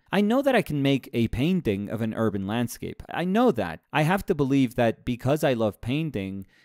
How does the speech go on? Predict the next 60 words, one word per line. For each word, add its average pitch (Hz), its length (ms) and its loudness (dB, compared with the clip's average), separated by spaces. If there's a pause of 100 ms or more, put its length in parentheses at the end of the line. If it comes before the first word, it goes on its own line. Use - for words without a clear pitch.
and 117 120 -2
because 127 300 2
I 127 100 2
have 123 180 0
such 123 220 -4
a 110 40 -4
deep 123 260 -2
connection 104 440 -6
with 90 160 -10
painting, 139 500 -4 (240)
I'm 151 220 0
gonna 180 260 -2
be 202 140 -4
capable 147 500 -2
of - 140 -10
painting 117 480 -2
whatever 127 260 0
subject 151 380 -2
matter 113 180 0
you 101 140 -4
put 98 140 -6
in 90 80 -6
front 208 280 2
of - 140 -2
me. 87 240 -8 (100)
I 127 80 -4
don't 226 320 -2
think 190 180 -4
that's - 260 -2
the 139 180 -2
issue. 120 220 0
And 101 100 -2
I'm 147 100 -2
not 226 180 -4
saying 143 280 0
this 117 140 -2
because, 113 360 0
"Oh 120 160 2
my 92 140 -4
God, 98 200 -2
I'm 87 120 -10
so 113 320 0
good 104 180 0
at 101 120 -8
painting." 113 460 -2 (320)
No, 254 260 4
no, 180 120 4
no. 92 280 -4 (200)
If 165 140 -4
you 196 60 -6
get 214 220 0
proficient 170 500 -2
at 147 140 -6
painting, 117 400 -2
if 117 120 -6
you're 113 80 -6
decent 135 480 -6
enough 131 260 -4
at - 140 -14
painting, 107 500 -4